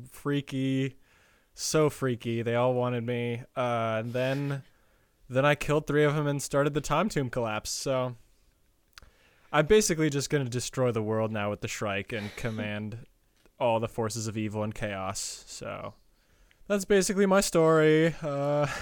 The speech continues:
Speaker 1: <laughs> oh, man.
Speaker 2: Uh, that's a good point. Um, I don't know if I believe that he's making everything up. I think he's <laughs> probably telling the truth.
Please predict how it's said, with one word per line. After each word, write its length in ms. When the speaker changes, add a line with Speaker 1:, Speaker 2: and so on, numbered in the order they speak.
Speaker 1:
<laughs> 500
oh, 300
man. 420
Speaker 2:
Uh, 320
that's 200
a 40
good 200
point. 360
Um, 380
I 80
don't 180
know 180
if 120
I 100
believe 420
that 100
he's 200
making 280
everything 360
up. 200
I 40
think 160
he's 140
<laughs> 120
probably 300
telling 360
the 60
truth. 340